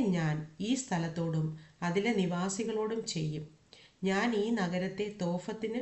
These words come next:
സമമാക്കും" എന്ന് യഹോവയുടെ അരുളപ്പാട്. മലിനമായിരിക്കുന്ന യെരൂശലേം വീടുകളും യഹൂദ രാജാക്കന്മാരുടെ അരമനകളും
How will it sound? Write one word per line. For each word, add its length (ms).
സമമാക്കും" 760
എന്ന് 300
യഹോവയുടെ 540
അരുളപ്പാട്. 600
മലിനമായിരിക്കുന്ന 920
യെരൂശലേം 680
വീടുകളും 560
യഹൂദ 360
രാജാക്കന്മാരുടെ 920
അരമനകളും 760